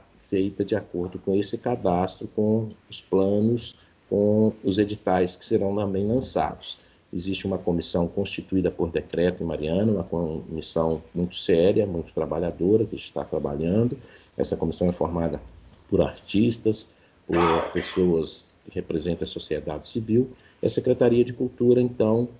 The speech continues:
nesse momento, agradece a Top Cultura por esse espaço e pede e convida a todos os artistas, todos os artesãos, todos os fazedores de cultura,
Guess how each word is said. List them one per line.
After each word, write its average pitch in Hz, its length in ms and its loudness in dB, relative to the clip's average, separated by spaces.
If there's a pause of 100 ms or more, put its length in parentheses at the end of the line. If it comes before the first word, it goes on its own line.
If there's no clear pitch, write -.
(120)
nesse 98 280 -4
momento, 98 380 0
agradece 92 960 0 (140)
a - 20 -14
Top - 340 -4
Cultura 92 460 -4
por 80 220 -6
esse 87 260 -2
espaço 87 680 -2 (280)
e 160 120 0
pede 117 600 4
e 110 60 -4
convida 110 800 -2 (220)
a 95 100 -4
todos 139 580 4
os 104 80 -8
artistas, 95 920 -4
todos 143 220 2
os 113 60 -2
artesãos, 92 760 -4
todos 135 340 -2
os - 80 -18
fazedores 101 560 0
de 90 120 -10
cultura, 95 640 -4